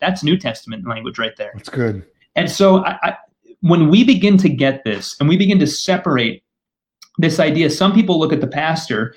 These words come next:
Speaker 1: or they look at you, Joel, as an evangelist, and they think, "Well, there's someone who's doing spiritual work." No. Every Christian does spiritual work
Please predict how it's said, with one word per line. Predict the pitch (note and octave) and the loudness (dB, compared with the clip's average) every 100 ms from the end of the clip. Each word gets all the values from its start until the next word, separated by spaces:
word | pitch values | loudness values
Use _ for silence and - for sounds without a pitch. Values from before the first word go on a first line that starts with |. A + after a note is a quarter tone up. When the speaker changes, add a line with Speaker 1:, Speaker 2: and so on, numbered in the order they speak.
| _ | _
Speaker 1:
or | D3 | 2
they | C#3+ | 4
look | C#3 C#3 | 4 0
at | B2+ | -2
you, | D3 F3+ D3+ | 2 4 4
Joel, | C#3 C3+ C3+ | 4 4 4
as | B2 | 2
an | |
evangelist, | A#2+ C3+ D3 C3+ A2+ A2+ | 0 0 0 -2 -4 -2
and | B2 | -2
they | B2 | 0
think, | C3+ C3 | -2 0
"Well, | C3 | 0
there's | C3+ F#3 G3 | 2 2 2
someone | F#3+ D3 | 0 2
who's | C3+ B2+ | 2 2
doing | B2 G#2+ | 0 -4
spiritual | - - C#3 C3+ C3+ A2 G2+ | -8 0 2 2 -2 -6 -6
work." | G2 - _ _ _ _ _ _ _ - | -8 -12 _ _ _ _ _ _ _ -2
No. | A3+ D#4 D4+ D#3 A2+ - _ _ _ _ _ _ _ G#3+ | 2 4 4 4 0 -6 _ _ _ _ _ _ _ 2
Every | B3 A#3+ A3 C4+ | 2 4 4 4
Christian | - A3+ F#3+ - G3+ F#3 | 4 2 2 4 4 6
does | F3 E3+ E3+ | 6 4 2
spiritual | - - E3 E3 - D#3+ D3 C3 | -6 -2 0 2 0 2 2 4
work | C#3+ G#2 - | 2 0 -6